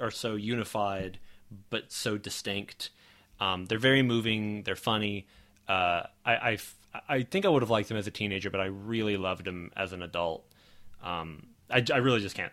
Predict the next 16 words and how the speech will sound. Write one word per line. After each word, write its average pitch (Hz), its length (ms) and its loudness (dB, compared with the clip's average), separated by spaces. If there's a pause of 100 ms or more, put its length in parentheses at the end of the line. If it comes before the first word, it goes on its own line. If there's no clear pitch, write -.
say 104 120 -4
enough 87 160 -4
good 101 100 -8
things 123 160 0
about 156 180 2
them. 156 80 0
They're 151 100 2
just 147 180 -4
really 127 260 2
well-written 113 440 0
books, 98 360 -4
and 98 360 -6
I 98 100 -4
think 92 240 -8
they 95 140 -6
do 87 260 -4